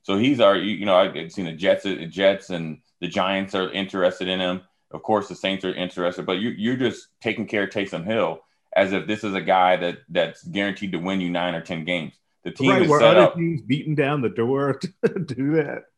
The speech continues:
Speaker 1: Exactly, and it's the funniest thing about it because nobody else is gonna really take the time and use him. Whereas, you know, Sean Payton, those guys are trying to take the time and make him into something that he's not. And so it's, it's really interesting to see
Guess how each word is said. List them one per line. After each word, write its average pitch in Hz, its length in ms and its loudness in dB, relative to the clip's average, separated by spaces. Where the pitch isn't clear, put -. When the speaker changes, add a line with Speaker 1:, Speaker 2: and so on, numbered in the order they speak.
Speaker 1:
Exactly, 107 640 4
and 98 140 2
it's 95 140 -2
the 95 100 0
funniest 113 400 0
thing 107 160 2
about 104 280 6
it 92 120 2
because 92 400 0
nobody 107 400 6
else 107 200 4
is 98 120 -6
gonna 95 420 -2
really 101 220 -2
take 101 220 -4
the 92 80 -6
time 107 360 0
and 87 140 -2
use 117 200 0
him. 90 240 -4
Whereas, 92 600 2
you 90 240 -6
know, 87 160 0
Sean 98 240 0
Payton, - 220 -2
those 90 160 -4
guys 90 220 4
are 90 60 -4
trying 95 200 -2
to 85 60 -4
take 92 220 -4
the 90 80 -10
time 87 420 -2
and 90 180 -2
make 98 200 0
him 92 120 -2
into 87 140 -2
something 85 320 -2
that 82 140 0
he's 78 120 -10
not. 85 280 2
And 76 100 -14
so 92 200 -2
it's, 92 180 -6
it's 98 160 -4
really 107 280 0
interesting 95 500 0
to 82 60 -6
see 87 460 -4